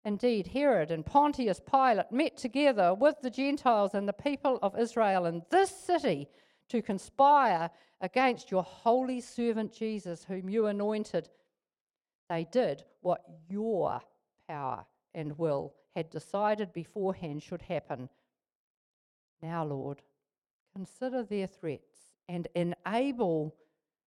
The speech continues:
your servants to live a quiet and peaceful life. Oh no, it doesn't say that. Enable your servants to speak your word with great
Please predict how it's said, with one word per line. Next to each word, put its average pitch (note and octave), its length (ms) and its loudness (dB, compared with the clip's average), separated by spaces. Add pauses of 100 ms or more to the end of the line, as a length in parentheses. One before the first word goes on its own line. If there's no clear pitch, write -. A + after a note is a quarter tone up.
your C4 260 0
servants A#3+ 560 0
to G3 120 -10
live G3+ 140 -6
a F#3 40 -8
quiet F#3 520 -6
and A3 220 -8
peaceful F#3 460 -12
life. G3 400 -6 (960)
Oh G#3+ 300 -8
no, B3 520 -4 (280)
it - 100 -20 (120)
doesn't F3+ 360 -8
say C3 280 -14
that. A#2+ 220 -20 (1080)
Enable F#3 760 4
your F#3 240 2
servants A#3+ 800 0 (180)
to G3+ 160 -4
speak - 640 -6
your B3+ 400 4
word A3 600 2
with C4+ 480 0 (120)
great D4+ 560 2